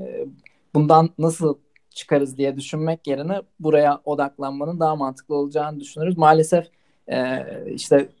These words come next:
muhalif olarak da kendini tanımlayan insanların böyle her yasakta, her kısıtlamada bir çözüm yolu, e, bulup çözüm yolu bulmayı düşünmeyen insanlara "Ya kardeşim bakın yolu var."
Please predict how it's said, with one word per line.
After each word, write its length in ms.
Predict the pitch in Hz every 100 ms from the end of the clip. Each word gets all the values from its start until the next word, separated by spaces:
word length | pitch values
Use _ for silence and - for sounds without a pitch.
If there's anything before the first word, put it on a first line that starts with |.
| _ _ _ _ _ -
muhalif 500 | 143 147 156 175 190
olarak 480 | 170 165 151 147 -
da 220 | 139 127 _
kendini 360 | 139 131 135 135
tanımlayan 420 | 147 143 147 143
insanların 560 | 143 143 143 143 175
böyle 220 | 160 156 156 _ _
her 220 | 151 160
yasakta, 760 | 165 147 147 131 - 147 160 -
her 280 | 139 147 147
kısıtlamada 800 | 160 143 - 131 131 143 170 165 -
bir 100 | 151
çözüm 360 | - 151 151 151
yolu, 260 | 143 143 - _ _ _ -
e, 320 | 123 123 127
bulup 360 | 147 170 - -
çözüm 320 | 156 151 165
yolu 320 | 156 156 156 -
bulmayı 360 | 147 147 147 143
düşünmeyen 480 | - 165 160 143
insanlara 640 | 135 131 - 131 135 147 151
"Ya 180 | 151 147
kardeşim 480 | 156 147 160 160 143
bakın 220 | 135 151
yolu 320 | 135 139 147
var." 240 | 151 151